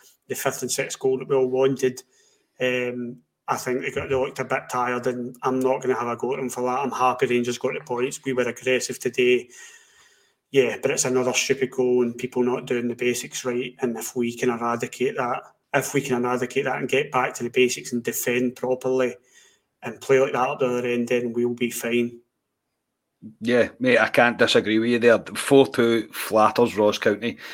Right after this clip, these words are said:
Speaker 2: There is
Speaker 1: Oh, yeah.
Speaker 2: absolutely no doubt about it. It really does. That was the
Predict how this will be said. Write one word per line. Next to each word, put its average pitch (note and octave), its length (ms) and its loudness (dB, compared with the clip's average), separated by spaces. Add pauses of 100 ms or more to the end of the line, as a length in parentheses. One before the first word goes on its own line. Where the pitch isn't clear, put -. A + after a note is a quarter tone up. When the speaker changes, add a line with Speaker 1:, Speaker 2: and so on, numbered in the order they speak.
(160)
Speaker 2:
There G#2 140 4
is G#2 100 6
Speaker 1:
Oh, A2 60 8
yeah. B2 60 6
Speaker 2:
absolutely G#2 520 0
no A2 460 6
doubt G#2 240 2
about G#2+ 320 4
it. - 0 -
It G#2 320 6
really A2+ 240 10
does. G2+ 280 6
That A2+ 260 6
was A2+ 180 0
the A#2+ 180 4